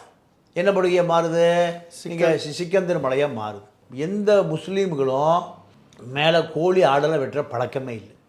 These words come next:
Speaker 1: தர்கால தொழுக போறவங்க இங்கிருந்து பிரியாணி வாங்கிட்டு போய் சாப்பிடுவோம். இது இன்னைக்கு நேத்து இல்ல, காலங்காலமா நடந்து
Speaker 2: நடந்துகிட்டு இருக்கு.
Speaker 1: இவனை எப்படி ஆள்வது, எந்த சட்டத்தின் அடிப்படையில் ஆள்வதுன்னு அவனுக்கு சந்தேகம் வருகிற பொழுது,
Speaker 2: ம்.
Speaker 1: பார்ப்பனர்கள் போய் சொல்றான்,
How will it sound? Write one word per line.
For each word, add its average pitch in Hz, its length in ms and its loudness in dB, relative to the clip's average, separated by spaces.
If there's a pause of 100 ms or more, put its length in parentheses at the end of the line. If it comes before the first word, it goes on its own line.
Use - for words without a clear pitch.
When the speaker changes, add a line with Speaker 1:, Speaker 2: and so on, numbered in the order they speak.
(260)
Speaker 1:
தர்கால 180 460 6
தொழுக 202 380 4
போறவங்க 165 680 2 (560)
இங்கிருந்து 185 400 0
பிரியாணி 262 260 8
வாங்கிட்டு 208 220 8
போய் 208 160 0
சாப்பிடுவோம். 139 360 2 (420)
இது 170 80 -8
இன்னைக்கு 269 320 4
நேத்து 269 220 10
இல்ல, 156 440 6 (120)
காலங்காலமா 190 880 6
நடந்து 139 260 -4
Speaker 2:
நடந்துகிட்டு 143 400 -4
இருக்கு. 113 240 -12 (120)
Speaker 1:
இவனை 180 300 -4
எப்படி 226 380 2
ஆள்வது, 208 1160 10
எந்த 220 380 4
சட்டத்தின் 185 520 2
அடிப்படையில் 160 560 0
ஆள்வதுன்னு 175 760 4 (220)
அவனுக்கு 156 280 0
சந்தேகம் 202 380 4
வருகிற 156 280 2
பொழுது, 135 720 -2 (320)
Speaker 2:
ம். 117 240 -18
Speaker 1:
பார்ப்பனர்கள் 233 720 10
போய் 196 160 6
சொல்றான், 160 400 2